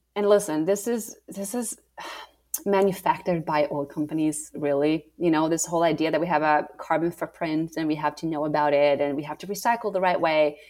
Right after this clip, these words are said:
It's so that companies can continue doing what they would do and for us to get overwhelmed and very frustrated and point fingers at one another. So I'll start there. But,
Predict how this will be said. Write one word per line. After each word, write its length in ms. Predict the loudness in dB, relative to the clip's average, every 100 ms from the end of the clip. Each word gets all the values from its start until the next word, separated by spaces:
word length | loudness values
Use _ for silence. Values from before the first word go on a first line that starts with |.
| -20 -6
It's 160 | 0
so 80 | 2
that 120 | 2
companies 400 | 0 -2 0 -2
can 140 | -2 -6
continue 320 | -2 0 2
doing 180 | 2 0
what 140 | 0
they 100 | 0
would 240 | -2 -2 -4
do 240 | 0 0
and 300 | 0 -4 -6 _
for 140 | 0 0
us 160 | 0
to 60 | 0
get 160 | 0 0
overwhelmed 520 | 0 0 0 0 0
and 280 | -2 -4 2
very 380 | 2 2 -2
frustrated 640 | -4 -6 -4 -2 0 2 2
and 180 | 0 -2
point 240 | -6 -4
fingers 320 | -6 -4 -4
at 180 | -4 -4
one 140 | -4
another. 380 | -2 0 0 0 _ -16 -16 _
So 220 | 6 6
I'll 180 | 6 2
start 320 | -4 -4 0
there. 380 | 0 2 -2 _
But, 320 | 0 2 2